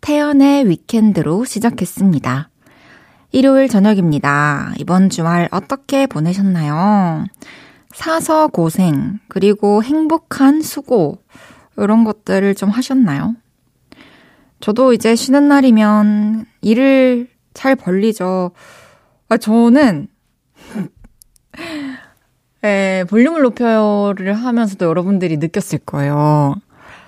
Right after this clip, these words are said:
뭐, 괜히 막 엘사 한다 해가지고 <laughs> 코스프레를 하고 오고,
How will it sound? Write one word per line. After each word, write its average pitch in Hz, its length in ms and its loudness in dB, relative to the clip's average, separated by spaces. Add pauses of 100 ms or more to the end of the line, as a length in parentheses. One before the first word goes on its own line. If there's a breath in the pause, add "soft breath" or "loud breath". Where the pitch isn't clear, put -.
(480 soft breath)
뭐, 175 560 -2
괜히 269 540 2
막 185 180 -2 (100)
엘사 226 920 2 (160)
한다 214 360 4
해가지고 208 1000 0
<laughs> 359 1300 -8
코스프레를 254 840 0
하고 214 440 2
오고, 196 480 0